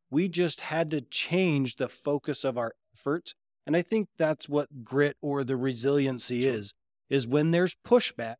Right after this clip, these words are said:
Speaker 1: you find out how much harder you need to, to return your push. Find that perfect connection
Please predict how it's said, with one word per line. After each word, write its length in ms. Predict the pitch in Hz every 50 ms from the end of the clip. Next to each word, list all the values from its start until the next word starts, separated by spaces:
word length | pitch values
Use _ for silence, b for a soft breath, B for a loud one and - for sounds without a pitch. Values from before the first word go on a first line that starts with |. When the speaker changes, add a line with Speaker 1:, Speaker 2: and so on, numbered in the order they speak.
| _ _ _ _ _ _ _ _ _ _ _
Speaker 1:
you 300 | - 117 117 143 175 190
find 380 | 175 - - 165 160 165 170 156
out 260 | 156 151 147 147 -
how 320 | - - - - 156 170
much 300 | 175 175 170 165 156 -
harder 340 | - - 151 151 151 147 147
you 320 | 139 123 120 139 156 160 151
need 240 | 135 123 113 101 -
to, 260 | - 117 117 110 107 - _ _ _
to 140 | - 131 123 - _ _ _ _
return 560 | - 131 131 123 - - - 143 135 127 123 117
your 260 | 113 123 123 120 113
push. 440 | - - - 113 98 95 - - - -
Find 460 | _ - - 156 156 165 170 175 165
that 180 | 147 147 143 - _ _ _ -
perfect 840 | - - - - - 180 185 165 - - 180 170 156 - - - _ _ _ _
connection 920 | - - - 160 165 160 156 151 147 131 - - - 131 123 123 123 131